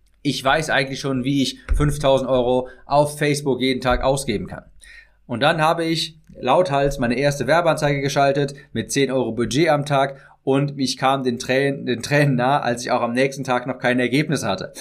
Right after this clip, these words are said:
Also bei Facebook Ads ist auch ganz wichtig, dass du dich wirklich traust, mal ein paar Anzeigen zu schalten, auch wenn sie nicht besonders gut sind. Wenn, äh, es ist ja ganz logisch, das sind die ersten Anzeigen nie.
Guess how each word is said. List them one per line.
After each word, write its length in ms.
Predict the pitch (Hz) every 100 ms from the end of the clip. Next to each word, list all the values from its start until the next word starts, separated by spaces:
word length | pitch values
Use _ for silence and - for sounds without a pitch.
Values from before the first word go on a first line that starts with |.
| -
Also 380 | 127 147 131 127 - - -
bei 160 | 135
Facebook 460 | 131 160 185 160 -
Ads 200 | 131 131
ist 80 | 135
auch 140 | 127
ganz 260 | 117 131 131
wichtig, 420 | 123 127 131 - _ _ _
dass 180 | 147 143
du 140 | 160 156
dich 220 | 143 123
wirklich 440 | 135 139 131 -
traust, 580 | - 143 135 190 - - - -
mal 160 | 151 165
ein 120 | 175
paar 120 | 170
Anzeigen 480 | 143 143 147 139 143
zu 140 | 147
schalten, 520 | 139 - 156 156 - - - _
auch 280 | 120 139 135
wenn 160 | 131
sie 140 | 131 139
nicht 320 | 127 120 - _ _ _
besonders 500 | 107 113 104 101 110
gut 260 | 151 214 -
sind. 400 | 165 160 156 - -
Wenn, 160 | 113
äh, 400 | 98 110 113 -
es 140 | 104 -
ist 120 | 123
ja 180 | 127 107 - -
ganz 240 | 104 101
logisch, 300 | 131 165 175
das 100 | 156
sind 120 | 107 110
die 120 | 113
ersten 240 | 123 -
Anzeigen 440 | 104 113 107 101 110
nie. 340 | 160 180 -